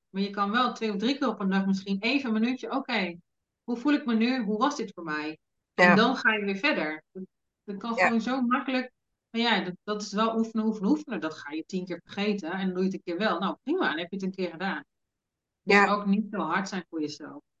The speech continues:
Speaker 1: Je gaat het
Speaker 2: Nee,
Speaker 1: vergeten.
Speaker 2: sowieso niet. Sowieso niet, nee.
Speaker 1: Ja.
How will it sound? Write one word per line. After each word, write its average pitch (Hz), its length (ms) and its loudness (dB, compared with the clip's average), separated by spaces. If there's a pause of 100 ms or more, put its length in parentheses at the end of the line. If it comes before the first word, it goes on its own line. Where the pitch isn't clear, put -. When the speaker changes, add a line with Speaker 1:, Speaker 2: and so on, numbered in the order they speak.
(180)
Speaker 1:
Je 175 120 -14
gaat 196 180 0
het 202 80 -6
Speaker 2:
Nee, 202 120 0
Speaker 1:
vergeten. 190 300 6
Speaker 2:
sowieso 190 560 6
niet. 170 360 2 (420)
Sowieso 185 580 4
niet, 165 400 0
nee. 180 340 -2
Speaker 1:
Ja. 196 340 0